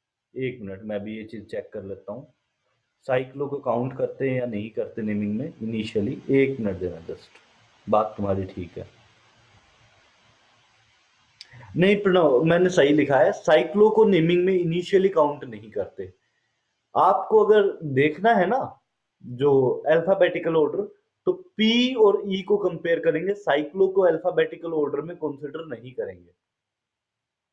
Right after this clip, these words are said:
इनिशियली। अगर दोनों का letter same आ गया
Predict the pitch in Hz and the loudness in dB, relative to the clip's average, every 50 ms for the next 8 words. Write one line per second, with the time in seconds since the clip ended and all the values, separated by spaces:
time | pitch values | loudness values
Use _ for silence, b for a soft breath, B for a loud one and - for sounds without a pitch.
0 | _ _ _ _ _ _ _ _ _ _ _ _ _ _ _ _ _ _ _ _ | _ _ _ _ _ _ _ _ _ _ _ _ _ _ _ _ _ _ _ _
1 | _ _ _ _ _ _ _ _ _ _ _ _ _ - 202 202 208 240 254 247 | _ _ _ _ _ _ _ _ _ _ _ _ _ 2 2 4 4 2 2 0
2 | - 240 214 185 165 147 139 - 135 151 180 185 220 240 208 202 226 220 233 247 | 0 2 2 2 2 0 -2 -2 0 0 2 2 2 2 4 4 2 4 4 2
3 | 240 240 233 240 214 - - - _ _ _ _ _ _ - 135 131 131 131 143 | 2 2 2 2 0 -4 -8 -14 _ _ _ _ _ _ -18 -16 -14 -12 -12 -12
4 | 143 143 143 143 147 151 151 - 208 214 214 - 180 185 196 190 190 180 175 160 | -10 -6 0 2 2 2 0 -2 -6 -6 -2 -2 0 0 0 2 2 2 2 2
5 | 147 165 170 196 | 0 -2 -2 -2